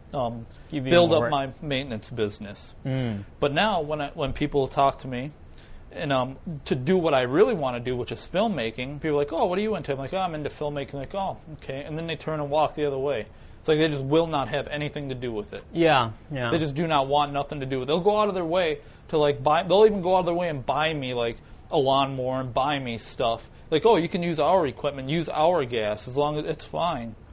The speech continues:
Speaker 2: Hmm.
Speaker 1: But then if I'm like, "Hey, share the video," people are like, "Ugh,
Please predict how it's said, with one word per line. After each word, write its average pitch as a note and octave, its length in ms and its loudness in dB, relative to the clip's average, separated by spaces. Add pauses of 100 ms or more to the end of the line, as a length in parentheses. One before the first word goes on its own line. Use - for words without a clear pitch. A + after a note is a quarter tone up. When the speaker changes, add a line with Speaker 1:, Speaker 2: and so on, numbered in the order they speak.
Speaker 2:
Hmm. B2 220 -4 (200)
Speaker 1:
But D3 100 -6
then D3+ 120 2
if C#3 100 -4
I'm D3 120 0
like, B2+ 140 -4
"Hey, G3+ 180 2
share D#3+ 260 2
the D3 80 2
video," C3+ 400 2
people C3 280 -6
are C3 40 -4
like, C3+ 120 -10 (100)
"Ugh, - 200 -10